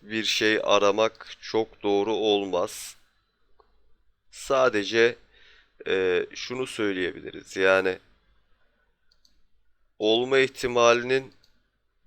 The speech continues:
her zaman için mümkün olduğundan bahsedebiliriz. Tamam mı?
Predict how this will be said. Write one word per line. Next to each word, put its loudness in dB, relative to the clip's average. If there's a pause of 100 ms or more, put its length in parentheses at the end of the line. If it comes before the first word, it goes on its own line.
(360)
her 4
zaman 2
için -8
mümkün -10
olduğundan -2
bahsedebiliriz. -2 (920)
Tamam -2
mı? -14